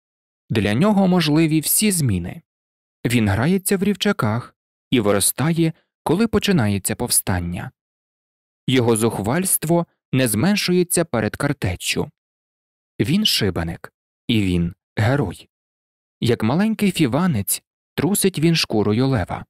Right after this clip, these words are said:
Барабанщик Бара був паризьким гаменом. Він кричить: "Вперед!", як кінь Святого Письма каже: "Іди". І за хвилину з хлопчиська стає велетнем.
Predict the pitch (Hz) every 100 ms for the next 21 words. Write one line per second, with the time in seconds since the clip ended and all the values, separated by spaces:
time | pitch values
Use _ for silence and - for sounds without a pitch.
0 | _ _ _ _ _ _ _ _ - 110
1 | 98 101 101 - 104 101 101 104 170 -
2 | _ _ - 143 240 - 185 180 - 180
3 | 165 170 151 87 85 - - _ _ _
4 | _ 110 175 226 196 196 - 98 - -
5 | _ - 247 269 262 - - _ _ _
6 | _ _ - 113 104 - - 175 202 -
7 | 123 104 107 101 98 107 - 113 - -
8 | 117 117 120 127 - _ 160 147 95 82
9 | - _ _ _ _ _ _ - 123 110
10 | - 101 117 175 170 - - - - 143
11 | 135 - 208 214 - - 85 - _ -
12 | - 131 117 110 120 87 85 - - 117